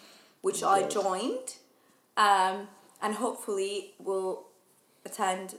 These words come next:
Speaker 1: the first meeting as
Speaker 2: Just,
Speaker 1: soon as
Speaker 2: just
Speaker 1: it
Speaker 2: to real dummies like
Speaker 1: comes
Speaker 2: me,
Speaker 1: up.
Speaker 2: Nina, what,
Speaker 1: Yeah.
Speaker 2: what is an astrology society? What do they do?
Speaker 1: Well,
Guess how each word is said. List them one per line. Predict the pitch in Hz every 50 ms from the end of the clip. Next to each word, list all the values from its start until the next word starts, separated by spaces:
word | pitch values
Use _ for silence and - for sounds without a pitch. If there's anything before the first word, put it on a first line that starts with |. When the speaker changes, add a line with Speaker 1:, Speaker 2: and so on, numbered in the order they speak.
| - -
Speaker 1:
the | 196
first | - 220 214 214 - -
meeting | 269 269 269 - - 220 214
as | 240
Speaker 2:
Just, | 208 214 240
Speaker 1:
soon | 226 220
as | 220
Speaker 2:
just | 226 220 220 214
Speaker 1:
it | - -
Speaker 2:
to | - 180
real | 160 165 170 165 156 139
dummies | 123 - 139 135 131 123 113 113
like | 120 113 107
Speaker 1:
comes | 107
Speaker 2:
me, | 113 127 127 123
Speaker 1:
up. | 117
Speaker 2:
Nina, | 110 104 98 92 90 85 87 117 117 - - -
what, | - 147 180
Speaker 1:
Yeah. | 175 180
Speaker 2:
what | 170 190 220 -
is | 196 180 143
an | 143 127
astrology | 110 - - - 110 98 98 95 92 90
society? | 87 - 92 - - 92 87 82 82 - 101 107
What | 123 151 147
do | 135
they | 120 104 101
do? | 87 82 80 80 80 - - - - - - - - -
Speaker 1:
Well, | 381 403 480 480 -